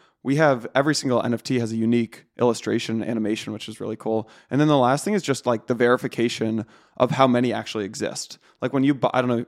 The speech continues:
if you go to concerts, but, like, I bought concert tickets the other day, and I ha-, I was like, "Are there five hundred people going to this? Are there ten thousand tickets out there? Are they overselling because they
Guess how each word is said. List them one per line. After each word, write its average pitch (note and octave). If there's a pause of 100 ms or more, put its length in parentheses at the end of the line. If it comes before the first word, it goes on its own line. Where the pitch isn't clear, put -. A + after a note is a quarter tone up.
if -
you A2
go A2+
to G#2+
concerts, -
but, -
like, A2+ (480)
I A2+
bought A#2
concert C#3+
tickets A2+
the A#2
other A2
day, G#2+
and B2
I B2
ha-, C3
I A#2
was A#2+
like, A#2+
"Are B2+
there B2
five A#2
hundred -
people B3
going A#3
to A3+
this? A#3
Are B2+
there G#2
ten D#3+
thousand G3+
tickets G3
out G3
there? G3+ (220)
Are B2+
they B2+
overselling F3
because C3
they A#2+